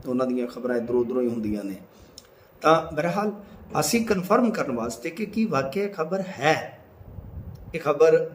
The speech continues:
ਜੈਨੂਅਨ ਆ, ਸਹੀ ਹੈ, ਤਾਂ ਉਹਦੀ ਮਤਲਬ ਕਿ ਅਸੀਂ ਪੁਸ਼ਟੀ ਕਰਨ ਵਾਸਤੇ ਇਹਨਾਂ ਦੇ ਦਫ਼ਤਰ 'ਚ ਫੋਨ ਕੀਤਾ ਸੀਗਾ, ਜੋ ਏ ਡੀ ਜੀ ਪੀ ਸਿਕਿਉਰਿਟੀ ਦਫ਼ਤਰ ਹੈ, ਤਾਂ ਸਿਕਿਉਰਿਟੀ ਦਫ਼ਤਰ ਵਾਲਿਆਂ ਨੇ ਸਾਡਾ ਫੋਨ ਨਹੀਂ ਚੁੱਕਿਆ।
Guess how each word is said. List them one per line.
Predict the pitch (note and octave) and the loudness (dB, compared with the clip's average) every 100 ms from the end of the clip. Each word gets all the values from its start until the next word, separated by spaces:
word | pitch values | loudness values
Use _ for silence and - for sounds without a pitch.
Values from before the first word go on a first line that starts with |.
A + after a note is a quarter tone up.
| - | -8
ਜੈਨੂਅਨ | A#2+ C3+ D#3 D#3 D3+ | -2 0 2 2 0
ਆ, | D3 D3 D3 | 0 0 -2
ਸਹੀ | - - A#2+ D3 D#3 | -4 -6 -4 0 4
ਹੈ, | C#3+ D3 - - - - - | 4 2 -4 -14 -20 -20 -2
ਤਾਂ | E3+ F3 - - - - - - | 2 2 0 -8 -20 -20 -20 -2
ਉਹਦੀ | E3+ F#3+ A#3 A#3 A#3 A#3+ - | 2 4 4 2 0 -4 -6
ਮਤਲਬ | E3 D3+ F3+ F3+ F3+ F3+ | -4 0 4 4 4 0
ਕਿ | F3 F3+ D#3 | 0 0 -2
ਅਸੀਂ | C#3+ D#3 | -8 -8
ਪੁਸ਼ਟੀ | D3+ D3+ G#3 | -8 -8 -6
ਕਰਨ | F#3 D#3 C3+ | -4 -2 0
ਵਾਸਤੇ | A#2+ A#2 - D#3 G#3 - - - - | 0 -2 -4 -8 -10 -12 -20 -20 -4
ਇਹਨਾਂ | E3+ F#3+ | 0 4
ਦੇ | G3+ | 4
ਦਫ਼ਤਰ | G3+ C3 - - | 4 4 2 0
'ਚ | F3+ F3+ | 0 -2
ਫੋਨ | - C3+ B2 | -2 -2 -2
ਕੀਤਾ | A#2+ A#2+ A#2+ | -4 -4 -4
ਸੀਗਾ, | - A#2+ D3+ - | -4 -4 -6 -6
ਜੋ | B2+ C3 C3+ | -2 -2 0
ਏ | C3+ | -2
ਡੀ | C3 | -2
ਜੀ | B2 | -2
ਪੀ | C3 C3+ | -4 -4
ਸਿਕਿਉਰਿਟੀ | C3 - C#3 C#3+ C#3+ | -6 0 2 2 0
ਦਫ਼ਤਰ | C#3 B2 - C3 | -2 -4 -4 -4
ਹੈ, | B2 - - - - - | -4 -6 -12 -20 -20 -12
ਤਾਂ | - | -6
ਸਿਕਿਉਰਿਟੀ | F3 - G#3+ A#3 C4 C4 D4+ F3+ | -4 4 4 4 0 0 0 -2
ਦਫ਼ਤਰ | - - - F3+ | -2 -2 0 2
ਵਾਲਿਆਂ | D3 C3+ C3 | 4 2 0
ਨੇ | C3+ F#3+ | -4 -6
ਸਾਡਾ | - C#3 C3 D#3+ | -8 -6 0 0
ਫੋਨ | D#3+ D3+ F3 | 0 -4 0
ਨਹੀਂ | D3 D#3+ | 0 0
ਚੁੱਕਿਆ। | - - - | -4 -12 -16